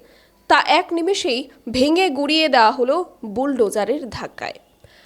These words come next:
বর্ডার গোলচক্কর এলাকায় উচ্ছেদ অভিযানে ক্ষতিগ্রস্তরা অবশেষে বিকল্প বাসস্থানের দাবিতে পথে নেমে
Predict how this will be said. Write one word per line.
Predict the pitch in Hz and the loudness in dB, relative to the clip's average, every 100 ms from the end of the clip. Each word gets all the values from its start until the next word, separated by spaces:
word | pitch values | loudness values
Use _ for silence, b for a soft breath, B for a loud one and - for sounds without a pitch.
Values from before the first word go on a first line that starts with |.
| b b | b b
বর্ডার | - 262 320 381 | 4 4 6 4
গোলচক্কর | 370 370 415 427 392 | 2 2 0 0 0
এলাকায় | 381 381 381 381 302 | 2 2 2 2 -2
উচ্ছেদ | - 330 | -6 -6
অভিযানে | 311 311 320 311 320 320 | -4 -2 0 0 -2 0
ক্ষতিগ্রস্তরা | 269 302 262 277 277 294 285 220 | -2 -2 -6 -8 -2 2 4 2
অবশেষে | 233 269 254 294 240 | -2 -6 -4 -4 -4
বিকল্প | 240 262 311 311 311 240 | -8 -4 -4 -4 -2 0
বাসস্থানের | 214 247 - 247 214 202 | -2 -4 -8 -6 -6 0
দাবিতে | 196 226 269 302 302 B B - | -2 -2 -6 -6 -8 B B 2
পথে | 269 269 - 330 | 4 4 2 2
নেমে | 294 285 240 | 0 2 2